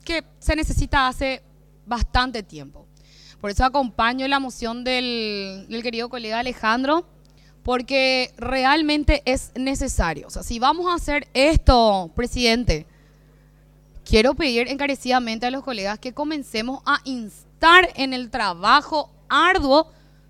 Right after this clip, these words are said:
de esta reforma. Decían que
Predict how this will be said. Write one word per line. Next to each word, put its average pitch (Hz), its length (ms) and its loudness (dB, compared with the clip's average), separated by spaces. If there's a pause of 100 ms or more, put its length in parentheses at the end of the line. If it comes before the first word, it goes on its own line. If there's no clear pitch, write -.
(140)
de 262 340 4
esta 220 340 4
reforma. 170 800 0 (1800)
Decían 311 500 4
que 392 200 0